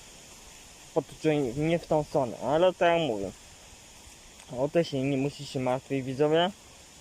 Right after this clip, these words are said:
No i wiad-, pytacie się, jak tam mój telefon sprawuje się. Zajebiście się sprawuje.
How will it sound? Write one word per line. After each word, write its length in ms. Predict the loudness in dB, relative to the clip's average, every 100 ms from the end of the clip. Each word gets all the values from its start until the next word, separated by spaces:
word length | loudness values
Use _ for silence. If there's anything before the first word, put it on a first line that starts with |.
| -20 -20 -20 -20 -20 -18 -2
No 180 | 4 6
i 300 | 6 4 2
wiad-, 140 | 0 -2 -8 -8
pytacie 360 | 0 0 0
się, 140 | -2 2
jak 320 | 4 4 4
tam 260 | 2 2 0 -8 -12 -8
mój 240 | -2 -2
telefon 480 | 2 2 2 0 -4 -8 -12 -14
sprawuje 560 | -8 -4 -2 -2 -2 -4
się. 200 | -6 -16 -16 -20 -20 -20 -20 -20 -18 -16 -14 -14 -16 -14 -12 -12 -8
Zajebiście 580 | -2 0 0 -2 -4 -6
się 400 | -6 0 0 0 -2
sprawuje. 580 | -4 -4 -2 2 2 2